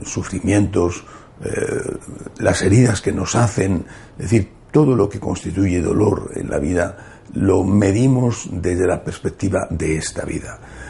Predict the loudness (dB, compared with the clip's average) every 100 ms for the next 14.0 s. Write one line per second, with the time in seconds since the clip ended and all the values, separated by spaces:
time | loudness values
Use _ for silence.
0 | -14 -4 -2 4 6 6 4 4 4 2
1 | -4 -2 2 4 4 2 0 0 -2 -2
2 | -2 -2 -4 -6 -4 0 0 0 2 2
3 | 2 0 0 -2 0 0 -2 -4 -4 -4
4 | -6 -8 -8 -12 -18 -20 -20 -18 0 4
5 | 6 6 4 4 0 0 -8 -18 -14 -10
6 | -10 -10 -8 -6 -4 -2 2 4 4 4
7 | 2 2 2 0 -2 -8 -20 -20 -4 0
8 | 4 4 2 -2 -2 -6 -8 -8 -6 -8
9 | -10 -12 -14 -8 -2 2 4 4 4 4
10 | 4 0 -2 -2 0 0 2 2 0 -2
11 | -2 2 2 2 -2 -10 -10 -14 -20 -20
12 | -12 -6 -4 -4 -4 0 0 0 -4 -4
13 | -4 -4 -4 -4 -4 -2 -2 -4 -10 -20